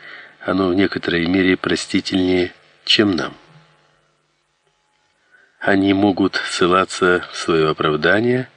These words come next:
наравне с нами на свои склонности,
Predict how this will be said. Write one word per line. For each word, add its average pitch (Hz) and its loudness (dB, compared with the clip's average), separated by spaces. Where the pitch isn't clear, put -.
наравне 90 2
с - -6
нами 71 -2
на 73 -2
свои 76 0
склонности, 123 0